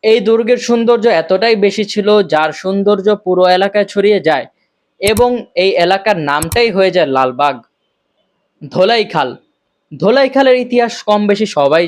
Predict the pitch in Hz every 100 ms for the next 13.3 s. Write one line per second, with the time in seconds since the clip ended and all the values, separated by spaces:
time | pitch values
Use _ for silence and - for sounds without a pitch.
0 | 156 147 196 - _ - 160 156 170 170
1 | 190 - - 196 196 214 196 226 - _
2 | 151 151 156 151 160 151 131 143 165 180
3 | 180 165 143 160 139 135 127 127 _ 139
4 | 131 139 175 170 170 208 247 _ _ 165
5 | 170 185 139 117 - _ _ 185 240 208
6 | 220 208 196 190 220 208 220 180 165 170
7 | 175 156 160 156 165 185 - _ _ _
8 | 156 147 151 - 175 147 123 _ - 156
9 | 160 214 226 185 156 135 135 _ _ _
10 | _ _ _ _ _ _ _ 220 254 262
11 | 208 226 233 220 - 160 170 202 233 226
12 | 233 233 226 208 - 220 220 208 214 196
13 | 202 202